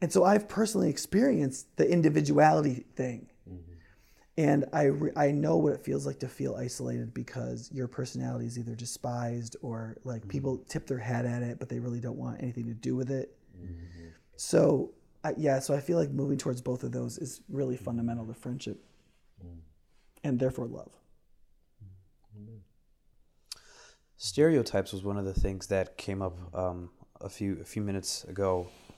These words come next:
Speaker 3: Um, going a little farther from there, Lloyd,
Speaker 2: Mm-hmm.
Speaker 3: last time in our pro-, uh, in the previous podcast, you mentioned the tendency of tribal lies,
Speaker 2: Mm-hmm.
Speaker 3: uh, which I believe, uh, was a thing that Thurman touched on a little bit.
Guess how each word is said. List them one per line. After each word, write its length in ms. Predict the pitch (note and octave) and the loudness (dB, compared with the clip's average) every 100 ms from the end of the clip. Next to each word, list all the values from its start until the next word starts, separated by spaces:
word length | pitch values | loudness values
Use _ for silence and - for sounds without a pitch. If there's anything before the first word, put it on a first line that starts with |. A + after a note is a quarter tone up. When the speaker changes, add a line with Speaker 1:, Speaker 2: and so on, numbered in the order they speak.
| - | -6
Speaker 3:
Um, 380 | F#2+ F#2+ F#2+ F#2 | -2 0 -2 -2
going 500 | A#2 B2 A#2+ A#2 A2+ _ _ _ _ _ - | 0 2 0 -4 -10 _ _ _ _ _ -4
a 40 | |
little 220 | G#2 A#2 | 4 4
farther 400 | A2 - A#2 A#2 | 2 4 6 6
from 200 | G#2+ G2 | 0 -2
there, 160 | G#2 G2 | 0 0
Lloyd, 460 | G2+ C3 A#2 G2 | 4 6 6 6
Speaker 2:
Mm-hmm. 160 | G2 G2 | 0 -4
Speaker 3:
last 300 | G#2+ A#2 B2 | 2 2 2
time 180 | A2 G2 | -2 -4
in 100 | F#2+ | -2
our 100 | F2+ | -6
pro-, 280 | - F#2+ F2+ | 0 0 2
uh, 100 | F2+ | -2
in 100 | F#2+ | -2
the 100 | F#2+ F2+ - | -4 -6 -4
previous 320 | B2 A2 G2 | -2 -2 -2
podcast, 560 | - G2+ G#2 E2+ E2 - - - _ | 0 0 0 -6 -10 -12 -18 -20 _
you 80 | G#2 | -2
mentioned 320 | A2 B2+ D#3 | 0 2 0
the 60 | A#2+ | -2
tendency 720 | - A2 G#2 G2+ G2 G2 F#2+ | 2 0 2 -2 -2 -4 -4
of 280 | D#2 F2 D#2+ | -2 -6 -6
tribal 540 | - - G2 G2+ G2 F#2 | -16 -6 -4 -2 -4 -4
lies, 540 | F2+ E2 E2 - - _ _ - | -4 -4 -6 -12 -20 _ _ -10
Speaker 2:
Mm-hmm. 160 | G2+ F#2+ | -8 -2
Speaker 3:
uh, 120 | F#2 | -2
which 200 | F2 G2+ | -2 -4
I 20 | |
believe, 300 | A2+ D3+ C#3 - | 0 2 2 0
uh, 140 | G#2+ G#2 | 4 4
was 140 | G#2 | 2
a 60 | G2+ | -2
thing 200 | - F#2 | -4 -2
that 200 | F2+ - | -2 -2
Thurman 300 | F2+ F2+ F2 | -4 -4 -6
touched 260 | F#2 F2+ F2 | -6 -6 -6
on 80 | E2+ | -8
a 60 | |
little 180 | E2+ - | -10 -12
bit. 180 | - | -12